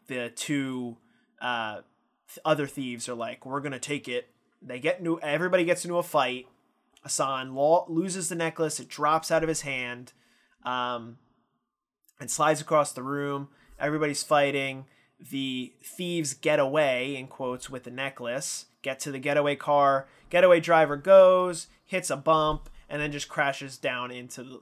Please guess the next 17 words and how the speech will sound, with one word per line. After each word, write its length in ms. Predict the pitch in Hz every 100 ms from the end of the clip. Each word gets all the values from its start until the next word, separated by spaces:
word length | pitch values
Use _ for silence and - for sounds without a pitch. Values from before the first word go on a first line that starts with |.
| 120
the 80 | 117
Louvre, 400 | 127 117 120 135
which 180 | 123 131
is, 220 | - -
like, 160 | 120 117 _ _ _
pretty 240 | 247 220
ridiculous. 800 | 180 165 180 180 175 170 165 - - _ - _
Uh, 360 | 127 127 123 120 -
all, 140 | 165
all 260 | 156 160 170
the 80 | 165
thieves 320 | 170 160 143
get 200 | 151 143
caught 400 | - 135 131 110
by 300 | 127 127 127
the 240 | 123 120 117
police, 720 | - 127 131 123 - - -